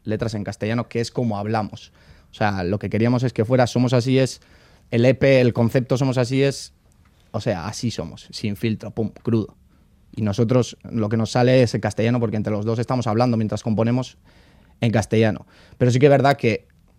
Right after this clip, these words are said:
los dos controlamos euskera, de Beñat es la ama hizkuntza también, o sea, y ahora le queríamos, nos apetecía hacerlo en euskera. Y si luego nos apetece hacerlo en, <laughs> en portugués, pues aprenderemos portugués y le daremos en portugués,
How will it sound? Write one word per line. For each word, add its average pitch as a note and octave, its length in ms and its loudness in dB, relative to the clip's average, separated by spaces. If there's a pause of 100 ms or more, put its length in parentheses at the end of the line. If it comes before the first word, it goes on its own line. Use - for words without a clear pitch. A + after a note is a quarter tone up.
los G#2+ 200 -2
dos A2 140 -2
controlamos G#2+ 380 -2
euskera, A2 500 -2 (560)
de G#2 280 -6
Beñat G2+ 320 -4
es G2 120 -6
la G2+ 100 -2
ama G2+ 160 -2
hizkuntza G#2 420 -4
también, G#2+ 300 -2
o G2+ 40 -8
sea, G2+ 200 -6 (320)
y A2+ 160 4
ahora B2+ 180 6
le B2+ 120 4
queríamos, B2 280 0
nos A#2+ 280 0
apetecía D3+ 720 2 (840)
hacerlo B2+ 280 2
en A2+ 80 0
euskera. - 360 -6 (560)
Y G2+ 160 -4
si G2 120 -8
luego A2+ 220 0
nos A#2+ 140 0
apetece A2+ 460 0
hacerlo A2 420 -4
en, G#2+ 380 -4 (480)
<laughs> - 500 -10
en A2 80 -4
portugués, A2+ 560 0
pues A2 180 -2
aprenderemos G#2+ 500 2
portugués A#2+ 540 4
y C3 40 2
le A#2 120 6
daremos A2 320 0
en G#2+ 80 0
portugués, G2 560 -6